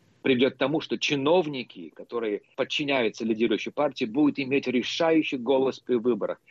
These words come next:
И эта система, как раз федеральная система в Америке, она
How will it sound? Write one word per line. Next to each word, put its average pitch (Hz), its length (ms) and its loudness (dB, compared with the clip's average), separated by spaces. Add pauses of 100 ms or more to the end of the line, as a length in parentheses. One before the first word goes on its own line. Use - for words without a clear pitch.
(200)
И 139 100 4
эта 135 180 2
система, 151 400 -2
как 139 180 -2
раз 131 180 0
федеральная 120 420 2
система 101 320 -8
в 107 40 -12
Америке, 151 320 0
она 131 300 -2